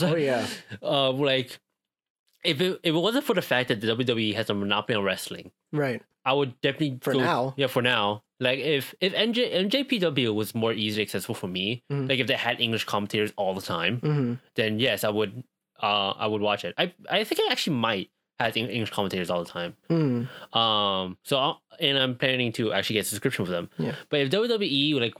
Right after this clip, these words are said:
Speaker 1: wasn't this big bombastic thing that it kinda sells me on it every
Speaker 2: Mm-hmm.
Speaker 1: time,
Speaker 2: Yeah.
Speaker 1: I probably wouldn't watch it.
Speaker 2: Yeah.
Speaker 1: But because it is. <laughs>
Speaker 2: <laughs> Like, you just have to.
Speaker 1: Yeah.
Speaker 2: I, there's, like, always this, like, "All right, I'm just gonna, whatever." Like, I don't watch wrestling anymore. And then all of a sudden, it's just like, "Well, I mean,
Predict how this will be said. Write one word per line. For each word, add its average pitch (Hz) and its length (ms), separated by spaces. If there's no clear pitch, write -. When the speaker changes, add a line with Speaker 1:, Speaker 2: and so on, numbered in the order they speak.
Speaker 1:
wasn't 127 440
this 117 160
big 117 380
bombastic 104 600
thing 104 300
that 101 140
it 98 100
kinda 104 220
sells 101 400
me 117 120
on 123 160
it 185 140
every 156 260
Speaker 2:
Mm-hmm. 165 80
Speaker 1:
time, 110 340
Speaker 2:
Yeah. 143 180
Speaker 1:
I 151 80
probably 160 300
wouldn't 139 220
watch 120 280
it. - 160
Speaker 2:
Yeah. 240 220
Speaker 1:
But 135 300
because 175 340
it 139 140
is. 110 420
<laughs> 196 400
Speaker 2:
<laughs> 160 100
Like, 240 300
you 247 140
just 285 180
have 339 340
to. 147 300
Speaker 1:
Yeah. 170 480
Speaker 2:
I, 254 160
there's, 247 300
like, 254 180
always 208 360
this, 202 220
like, 190 220
"All 185 100
right, 156 300
I'm 151 180
just 156 200
gonna, 147 340
whatever." 131 400
Like, 123 220
I 156 100
don't 165 280
watch 147 280
wrestling 151 380
anymore. 147 340
And 175 100
then 196 80
all 226 80
of 247 60
a 254 80
sudden, 254 200
it's 240 60
just 226 140
like, 311 160
"Well, 622 100
I 571 220
mean, 539 140